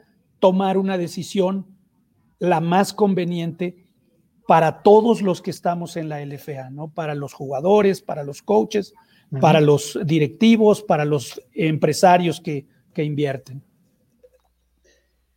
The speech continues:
Speaker 2: Alejandro, eh, previo a la conferencia de la semana anterior, en donde se esta cancelación dos mil veintiuno, tuvimos otra, había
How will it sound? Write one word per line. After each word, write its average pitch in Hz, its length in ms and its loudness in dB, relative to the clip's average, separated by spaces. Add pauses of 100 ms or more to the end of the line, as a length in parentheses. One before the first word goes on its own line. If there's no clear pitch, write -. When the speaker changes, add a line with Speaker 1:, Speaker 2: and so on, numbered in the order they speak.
(320)
Speaker 2:
Alejandro, 190 880 2
eh, 190 800 2 (100)
previo 285 420 2
a 240 60 2
la 175 160 2
conferencia 175 720 0
de 135 100 2
la 135 120 0
semana 147 340 2
anterior, 165 680 0
en 135 480 -6 (240)
donde 131 320 -2
se 127 320 -2
esta 120 720 -4
cancelación 120 600 2
dos 131 160 2
mil 139 160 4
veintiuno, 147 680 6 (640)
tuvimos 262 500 4 (1300)
otra, 190 440 2 (100)
había 202 600 2